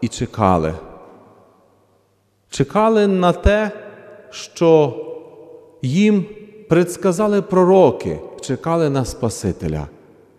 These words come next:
чекали на Месію. І саме в цей день розпочинається наше спасіння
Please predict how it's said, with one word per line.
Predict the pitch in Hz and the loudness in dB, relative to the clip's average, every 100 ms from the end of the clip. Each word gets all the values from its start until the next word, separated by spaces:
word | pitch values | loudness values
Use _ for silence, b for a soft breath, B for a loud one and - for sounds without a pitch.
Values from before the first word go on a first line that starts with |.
| _ | _
чекали | - 110 113 104 95 | -8 -6 -2 -2 0
на | 85 90 90 85 - - - | -2 -2 -2 -4 -12 -20 -12
Месію. | 87 82 - - 76 76 92 _ _ _ _ _ _ _ _ _ _ _ _ _ _ _ _ _ _ _ - | -10 -8 -10 -10 -8 -10 -14 _ _ _ _ _ _ _ _ _ _ _ _ _ _ _ _ _ _ _ -6
І | 156 160 156 139 - - - - _ _ _ _ _ - | -2 0 0 0 -4 -14 -20 -20 _ _ _ _ _ -10
саме | - 160 165 | -2 0 0
в | - | -4
цей | - 175 160 | -4 -2 -2
день | 123 117 87 71 - - - - _ _ _ _ _ _ _ _ _ _ _ _ _ _ - | 0 0 -2 -6 -14 -20 -20 -20 _ _ _ _ _ _ _ _ _ _ _ _ _ _ -6
розпочинається | 101 117 - 113 107 113 117 139 135 101 - - 80 78 - _ _ _ _ _ - | -4 -4 -4 -6 -4 -4 -2 -2 -2 -4 -6 -10 -10 -12 -20 _ _ _ _ _ -2
наше | 113 - - 113 | 0 0 0 -6
спасіння | - - 98 - 165 190 175 160 | -8 -8 -8 -8 -6 -4 -4 -6